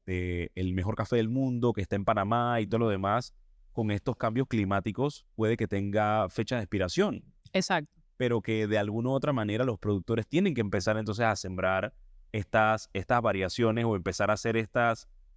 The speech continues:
Speaker 1: esta, estos experimentos para ver qué planta es más, más fuerte al, al, al, al, ¿cómo se llama? Al, a, al clima.
Speaker 2: Al, exacto, a los efectos, sí,
Speaker 1: Y
Speaker 2: sí,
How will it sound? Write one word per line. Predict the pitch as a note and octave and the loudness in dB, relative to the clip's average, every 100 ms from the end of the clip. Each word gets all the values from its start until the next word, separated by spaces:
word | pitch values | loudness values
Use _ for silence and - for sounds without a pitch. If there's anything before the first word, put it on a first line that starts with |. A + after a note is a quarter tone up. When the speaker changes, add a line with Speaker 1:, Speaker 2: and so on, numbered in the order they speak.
| - - | -18 -6
Speaker 1:
esta, | G2+ - A#2+ A2+ | -4 0 0 2
estos | G#2+ C#3 B2 | 0 -2 0
experimentos | A2 G2 A2+ F#3 G#2+ A2 C#3 | 0 0 2 0 0 -2 -2
para | G#2+ F#2+ | 0 0
ver | G2 G#2 - _ _ _ | 0 -2 -8 _ _ _
qué | D3 | -2
planta | - D3+ C3 A#2+ C3+ F3 - - | 0 0 0 0 0 -2 -4 -8
es | G2+ | -4
más, | G#2 G#2 F#2+ G#2+ - - _ _ _ - | 0 2 2 0 -4 -12 _ _ _ -4
más | G#2 G#2+ G#2 - | 0 2 0 0
fuerte | B2 G#2+ A#2+ A2 | 0 0 2 2
al, | G2 F2+ - | 2 0 -2
al, | E2+ E2 - | -2 -2 -2
al, | E2 E2 E2 E2 - | -2 -2 -4 -8 -4
al, | F2+ E2+ | -4 -2
¿cómo | G2+ C3 B2 | 0 0 2
se | D3 | 2
llama? | C3+ F#2 | 4 2
Al, | F2 E2+ C2+ - | 0 -4 -8 -6
a, | E2 E2 E2 D#2 A1+ - _ - - - _ _ _ - | -2 -2 -2 -2 -4 -8 _ -20 -20 -20 _ _ _ -6
al | G2 F2+ | -4 -2
clima. | F3 G#3+ G#2+ F3 | 0 0 0 0
Speaker 2:
Al, | F3 | 0
exacto, | E3+ - - | -2 -4 -2
a | F3+ | 0
los | F#3+ | 0
efectos, | E3 F#3+ - E3 | 0 -2 -2 -8
sí, | |
Speaker 1:
Y | |
Speaker 2:
sí, | F#3 | -4